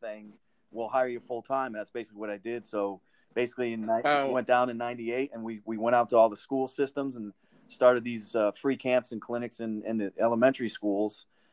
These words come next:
Speaker 1: Uh, and then again, I was there for, I started under Jimmy Johnson and left under Nick Saban.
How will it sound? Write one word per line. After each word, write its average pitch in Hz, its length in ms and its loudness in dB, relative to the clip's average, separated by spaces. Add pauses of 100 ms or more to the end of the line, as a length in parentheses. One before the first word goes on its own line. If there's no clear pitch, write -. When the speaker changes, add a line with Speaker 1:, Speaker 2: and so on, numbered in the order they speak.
(220)
Speaker 1:
Uh, 98 320 4
and 98 100 -6
then 107 140 -4
again, 107 240 -2
I 104 80 -2
was 101 160 -6
there 110 300 -2 (140)
for, 104 400 -4 (140)
I 104 60 -6
started 117 340 4
under 110 240 0
Jimmy 110 260 -8
Johnson 113 440 -2
and 104 100 -6
left 110 240 -2
under 101 220 -8
Nick 101 160 -14
Saban. 98 320 -10